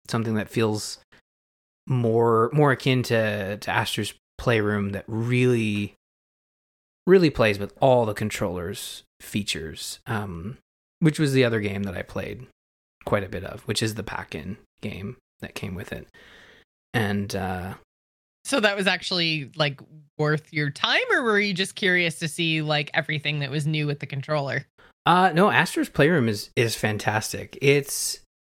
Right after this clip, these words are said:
Speaker 1: it's one of those things where, uh, you always wanna see a company try to outdo Nintendo, and they never quite do it.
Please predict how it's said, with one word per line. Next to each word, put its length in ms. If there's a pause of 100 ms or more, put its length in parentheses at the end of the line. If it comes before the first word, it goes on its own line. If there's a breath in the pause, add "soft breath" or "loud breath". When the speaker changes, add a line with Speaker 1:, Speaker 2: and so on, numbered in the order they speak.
(160)
Speaker 1:
it's 160
one 120
of 60
those 220
things 420
where, 680 (640)
uh, 40
you 280
always 360
wanna 240
see 280
a 60
company 400
try 200
to 120
outdo 320
Nintendo, 600
and 100
they 60
never 300
quite 360
do 180
it. 240